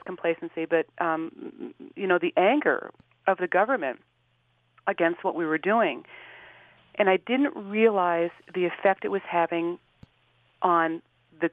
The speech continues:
government's perception of itself in the world. When the articles started coming out on the mainland, and, um, h-, and th-, this was reported on by Asia Pacific Radio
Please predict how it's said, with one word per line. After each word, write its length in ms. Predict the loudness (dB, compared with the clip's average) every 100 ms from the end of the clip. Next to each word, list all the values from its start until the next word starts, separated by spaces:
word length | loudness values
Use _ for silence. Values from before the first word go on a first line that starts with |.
| _
government's 420 | -2 0 0 -4 -4
perception 540 | -10 0 0 0 -6 -2
of 120 | -2
itself 360 | -2 0 0 -2
in 100 | -10
the 80 | -8
world. 380 | -4 -4 -4 -10 -18 _ _ -20 -20 -20 -4
When 180 | 0 2
the 60 | 4
articles 400 | 2 2 -2 -6
started 300 | 0 0 0
coming 300 | -2 -2 0
out 280 | 2 2 0 -4 _ _
on 140 | 0 0
the 80 |
mainland, 580 | 2 2 2 2 0 0
and, 260 | 0 0 0
um, 300 | 0 0 -2
h-, 220 | -2 -2 0
and 280 | -2 -2 -6
th-, 200 | -6 0
this 120 | 0 0
was 100 | 0
reported 420 | 0 2 0 2
on 240 | 2 0
by 260 | -2 -2 0
Asia 220 | 0 -2 -2
Pacific 460 | -8 -2 -2 0
Radio 340 | 0 2 0